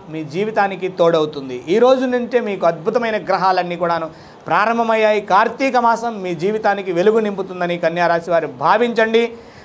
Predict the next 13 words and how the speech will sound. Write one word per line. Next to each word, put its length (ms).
మీరు 200
ప్రతిదానికి 640
ప్రయత్నించండి, 840
నిరుత్సాహాన్ని 720
వదిలిపెట్టండి. 720
ఇంతకుముందు 680
ఎన్నో 300
బాధలు, 380
అవన్నిటినీ 640
తలుచుకోవద్దు. 680
ప్రయత్నించండి, 800
ఫలితం 460
ఉంటుంది. 480